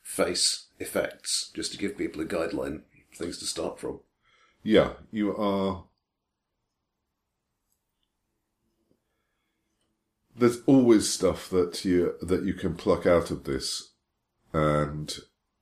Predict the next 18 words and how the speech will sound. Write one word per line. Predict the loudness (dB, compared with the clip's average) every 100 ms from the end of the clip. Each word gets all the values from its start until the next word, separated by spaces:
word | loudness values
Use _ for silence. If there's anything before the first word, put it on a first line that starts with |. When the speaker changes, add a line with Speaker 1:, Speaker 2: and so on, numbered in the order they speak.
| _ _ _ _ -4
Speaker 2:
um, | 0 4 4 4 4 0 -2 -6 -12 _ _ _ _ _ _ _ _ 0
you | 2
can. | 2 0 -2 4
I, | 6 6 4
I, | 4 4 2
for | -2
me, | 2 2 2
the | 2 2
multi, | 0 0 0 0
multi-arrowed | 0 -2 0 0 0 -4 -2 2 4 2 0 -2 -10 _ -6
die, | 0 2 0
for | -4 -8
instance, | -6 -8 -10 -8 -10 -4
is, | 0 0 0 -4 -8 -8
um, | -4 -2 0 -2 -6 -14 _ _ _ _ _ _ _ _ _ -2
uh, | 0
means | 0 -2 0
chaos. | 2 2 2 -4 -4 -6 -8